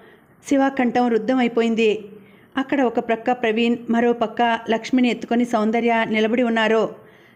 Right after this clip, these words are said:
శివ ఊరి నుంచి వస్తూనే చక్రధరాన్ని పిలిచాడు. ఆయనకి శివ రాజన్నపాలెం వెళ్ళటం తెలియదు. కుర్తాళంలో ఆరోగ్య స్నానాలు చేసి, మెడ్రాస్లో గుర్రపు పందాలు చూసి,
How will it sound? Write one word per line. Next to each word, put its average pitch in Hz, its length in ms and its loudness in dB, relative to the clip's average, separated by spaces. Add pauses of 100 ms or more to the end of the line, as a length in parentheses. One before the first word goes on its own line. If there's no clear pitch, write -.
(160)
శివ 277 340 4 (100)
ఊరి 254 180 4
నుంచి 262 220 2
వస్తూనే 233 540 0 (160)
చక్రధరాన్ని 233 540 0
పిలిచాడు. 226 600 0 (580)
ఆయనకి 254 680 0
శివ 247 180 2 (280)
రాజన్నపాలెం 226 760 0
వెళ్ళటం 220 380 2
తెలియదు. 226 580 2 (840)
కుర్తాళంలో 240 920 2 (260)
ఆరోగ్య 233 420 2
స్నానాలు 226 500 0 (120)
చేసి, 220 520 0
మెడ్రాస్లో 233 800 0
గుర్రపు 220 280 0
పందాలు 240 480 0 (100)
చూసి, 220 440 0